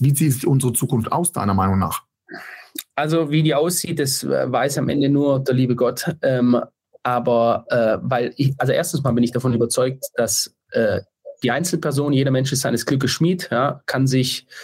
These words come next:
Speaker 2: äh, in die eine oder andere Richtung entwickeln. So kann es die Masse auch, die, die Menge an Menschen, da wiederum aber auch lokal begrenzt. Es kann sein, in einem Land lehnen sie sich auf. Nehmen wir beispielsweise jetzt mal Frankreich.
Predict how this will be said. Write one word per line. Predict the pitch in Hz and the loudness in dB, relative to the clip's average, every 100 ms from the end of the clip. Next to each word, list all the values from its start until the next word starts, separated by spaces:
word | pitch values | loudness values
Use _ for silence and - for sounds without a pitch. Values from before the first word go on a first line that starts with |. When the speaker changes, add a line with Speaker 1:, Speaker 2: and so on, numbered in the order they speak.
| - - - - _ 143 | -12 -12 -14 -20 _ -2
Speaker 2:
äh, | 127 117 110 110 98 - - | 0 2 2 2 0 -2 0
in | |
die | 120 | 0
eine | 107 139 | 0 0
oder | 135 - | 0 0
andere | 151 156 | 0 0
Richtung | 139 151 170 | 0 0 0
entwickeln. | 139 139 160 147 | 2 0 0 0
So | 135 | -2
kann | 139 135 | -2 -2
es | 131 | -2
die | - | 0
Masse | 127 123 - 120 | 2 2 0 0
auch, | 117 208 247 | 2 0 0
die, | 123 120 | 0 0
die | 113 120 | 2 2
Menge | 113 107 120 120 123 139 170 - | 2 0 2 4 4 2 0 0
an | 131 | 2
Menschen, | 123 147 - 214 208 - | 2 0 2 2 0 -2
da | - 135 156 | -4 -2 0
wiederum | 151 139 151 | 0 2 0
aber | - 127 - | 0 -2 0
auch | 143 156 | 0 0
lokal | - 139 135 131 143 | 0 0 0 -2 0
begrenzt. | 135 131 135 202 - | -2 -2 -2 -2 -2
Es | 135 | -4
kann | - 139 | 0 2
sein, | 127 127 170 | 2 2 0
in | 160 | -2
einem | 120 143 160 | -2 0 0
Land | 135 135 175 - | 0 2 0 0
lehnen | 131 147 147 | 0 2 2
sie | 131 | 2
sich | 123 117 - | 2 0 0
auf. | 190 220 - | 0 0 0
Nehmen | 131 143 | 0 2
wir | 135 | -2
beispielsweise | - 135 175 170 151 143 131 127 120 | -2 -2 -2 -4 -4 -2 0 0 0
jetzt | 123 - | -4 -2
mal | 113 | -4
Frankreich. | - - 175 - 180 165 - | -4 -6 -6 -4 -2 -4 -6